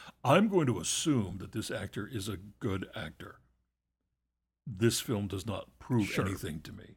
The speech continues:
Speaker 2: Fair enough.
Speaker 1: about that.
Speaker 2: So I liked his song. I
Speaker 1: Yeah.
Speaker 2: liked the, the comedy, uh, sort of rap-ish number that, that Awkwafina and, um,
Speaker 1: Scuttle-,
Speaker 2: Daveed Diggs get.
Speaker 1: Scuttlebutt. The Scuttlebutt
Speaker 2: The
Speaker 1: song.
Speaker 2: Scuttlebutt.
Speaker 1: Yeah, the
Speaker 2: Yeah.
Speaker 1: Scuttlebutt song.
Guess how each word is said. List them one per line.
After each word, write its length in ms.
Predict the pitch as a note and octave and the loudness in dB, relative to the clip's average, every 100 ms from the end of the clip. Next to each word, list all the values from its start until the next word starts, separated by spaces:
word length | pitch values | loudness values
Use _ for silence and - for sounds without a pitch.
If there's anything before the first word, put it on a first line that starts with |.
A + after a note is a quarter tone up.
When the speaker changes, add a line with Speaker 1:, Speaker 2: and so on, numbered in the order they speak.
| _ | _
Speaker 2:
Fair 160 | - A3+ | 0 2
enough. 260 | A2+ - - | 0 -6 -8
Speaker 1:
about 340 | - - - | -8 -10 -12
that. 160 | - - - - | -20 -20 -20 -6
Speaker 2:
So 80 | - | 0
I 100 | D3 | 2
liked 240 | F3+ G3 - | 6 4 4
his 180 | A#3 | 2
song. 360 | - A3+ G#3 G#3+ | 4 6 6 2
I 40 | C3 | 0
Speaker 1:
Yeah. 40 | C#3 | 4
Speaker 2:
liked 320 | C3+ C#3+ - | 6 4 2
the, 240 | C#3 C#3 | 0 0
the 320 | D3 C3+ B2+ B2 | 0 2 2 0
comedy, 720 | - E3+ E3 D#3+ D#3 D3+ D3+ C4+ - | -2 0 2 2 4 2 0 -4 -6
uh, 380 | D3+ C3+ C3 C3 | -2 2 2 0
sort 220 | C3 D3 B2+ | 0 0 0
of 220 | A#2+ - | 0 -4
rap-ish 760 | C3 C3+ C#3 - D3 B2+ - - | 0 2 2 2 0 0 -2 -4
number 520 | D#3+ C#3+ C#3 C#3 C3+ | 0 0 2 4 4
that, 340 | C3 B2+ B2 - | 4 2 -2 -4
that 160 | C3 | -6
Awkwafina 800 | B2+ C3 C3 B2+ C#3 B2+ A#2+ B2 | -4 -4 -4 -2 0 0 0 -2
and, 320 | C#3+ B2 A#2 A#2 | -2 -4 -2 -4
um, 400 | A2 A2 G#2+ G#2+ - - _ - | -4 -4 -8 -12 -18 -20 _ -4
Speaker 1:
Scuttle-, 300 | - C#3 C#3 | 2 6 6
Speaker 2:
Daveed 160 | C3+ | 6
Diggs 320 | A2+ D3+ C#3+ - | 4 4 4 4
get. 160 | D#3+ | 4
Speaker 1:
Scuttlebutt. 540 | D4 B3+ A2+ F#2+ E2+ - _ _ | 4 6 4 0 -8 -14 _ _
The 120 | A2 | -4
Scuttlebutt 500 | A#2 - - C#4 - | 0 -2 0 0 0
Speaker 2:
The 60 | F3 | 0
Speaker 1:
song. 340 | - F#4+ F4 G3+ | 2 4 4 4
Speaker 2:
Scuttlebutt. 380 | B2 F2 - | 2 -2 -4
Speaker 1:
Yeah, 180 | C#3+ A2+ | -2 -2
the 140 | D2+ A#2+ | -2 -2
Speaker 2:
Yeah. 180 | - G3 | 0 2
Speaker 1:
Scuttlebutt 440 | F3+ B2 F#2+ F2 | 2 2 -2 -6
song. 340 | - G2+ D2+ | -4 -4 -6